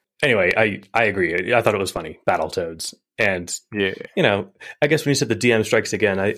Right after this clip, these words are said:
Speaker 1: I, I always wonder in these moments, like, if the D M gave them that idea, it means they didn't have the idea. Well, they had the idea. It was just given to them,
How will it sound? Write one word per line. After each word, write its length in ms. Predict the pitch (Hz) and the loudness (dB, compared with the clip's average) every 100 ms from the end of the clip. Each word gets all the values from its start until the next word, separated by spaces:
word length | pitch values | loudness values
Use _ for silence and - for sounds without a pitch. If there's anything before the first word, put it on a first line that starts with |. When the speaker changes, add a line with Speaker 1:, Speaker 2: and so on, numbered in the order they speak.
| - | 0
Speaker 1:
I, 220 | 120 113 - | 0 0 -4
I 100 | 120 | 0
always 200 | 147 147 | 2 4
wonder 180 | 139 127 | 2 2
in 60 | 110 | 2
these 160 | 104 | 2
moments, 380 | 101 98 92 - | 2 0 -2 -2
like, 240 | 98 - - | -4 -4 -6
if 120 | - | -6
the 60 | 104 | -2
D 180 | 147 | 0
M 100 | 165 | 2
gave 140 | 143 139 | 2 0
them 140 | 139 | 0
that 120 | 131 | 2
idea, 320 | 123 117 120 98 | 2 4 2 2
it 80 | |
means 220 | 107 104 110 | 0 -2 0
they 120 | 107 | 2
didn't 200 | 101 95 | 0 0
have 220 | 98 87 | -2 0
the 80 | 95 | 0
idea. 240 | 90 90 95 | 0 -2 0
Well, 80 | 123 | 2
they 140 | 113 98 | 2 2
had 340 | 131 131 98 | 0 0 0
the 140 | 87 | -4
idea. 560 | 82 80 80 78 87 101 _ - | -4 -8 -10 -12 -14 -16 _ 2
It 60 | |
was 120 | 110 101 | 2 4
just 180 | 98 | 2
given 220 | 135 110 82 | 2 2 -2
to 80 | 76 | -6
them, 340 | 71 76 95 | -10 -12 -18